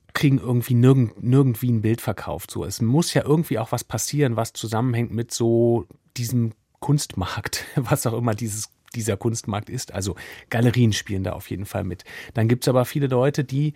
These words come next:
wie Sie zum Beispiel, oder auch immer mehr Leute, die wie Sie sagen, „Na ja, ich kann es aber auch an Galerien vorbei über Social Media vermarkten.“ Ähm,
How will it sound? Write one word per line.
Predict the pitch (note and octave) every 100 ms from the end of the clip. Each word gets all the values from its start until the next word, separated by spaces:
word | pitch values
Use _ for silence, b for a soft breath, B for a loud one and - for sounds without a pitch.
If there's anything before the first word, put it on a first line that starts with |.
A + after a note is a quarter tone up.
| B B B
wie | - - A#2 A#2
Sie | C3+
zum | - D#3
Beispiel, | C3+ C#3 - C#3+
oder | F#2 C#2+
auch | -
immer | C#3 C#3 G#2+
mehr | G#2+ D#3 F#3+
Leute, | D#3+ E3 C3
die | B2 B2
wie |
Sie | A2+ B2
sagen, | A#2+ A2 A#2 A#2
„Na | G#2+
ja, | A2
ich | A2 -
kann | -
es | A#2+ -
aber | A2+
auch | A2
an | A2 A2
Galerien | - G#2 A2 A2 G#2
vorbei | - F#2+ G2+ G#2+ A#2+
über | G2+ A2+ G#2+ G2+ b b b b
Social | - G#2 G2+ A#2
Media | A2+ A#2+ B2 G2
vermarkten.“ | - A2 F#2+ F2 F#2+ - G2 G2+ B B B -
Ähm, | A2+ A2+ A2+